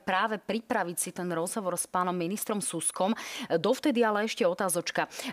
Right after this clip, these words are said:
Je pomerne spornou tá interpretácia, že či v prípade, že bude táto novela jeden jediný deň účinná,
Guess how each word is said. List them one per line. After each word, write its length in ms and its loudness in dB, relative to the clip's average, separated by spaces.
Je 240 2
pomerne 880 4
spornou 880 4
tá 160 2
interpretácia, 1040 0
že 80 -4
či 160 -4
v 80 -8
prípade, 480 2
že 80 0
bude 240 -4
táto 480 2
novela 480 4
jeden 480 6
jediný 640 2
deň 400 0
účinná, 880 2